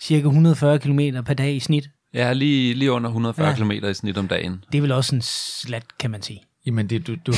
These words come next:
Speaker 3: jeg tror også, det nærmer jo sig sådan noget Tour de France-agtigt, ikke? Altså, mere,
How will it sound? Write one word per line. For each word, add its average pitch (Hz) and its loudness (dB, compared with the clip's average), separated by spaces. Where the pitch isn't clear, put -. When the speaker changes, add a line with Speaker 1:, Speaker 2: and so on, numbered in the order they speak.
Speaker 3:
jeg 117 -2
tror 139 -2
også, 165 -2
det 117 -2
nærmer 151 0
jo 143 0
sig 117 -4
sådan - -4
noget 123 -2
Tour 123 -2
de 113 -4
France-agtigt, 127 -4
ikke? 165 -2
Altså, 120 -6
mere, 127 0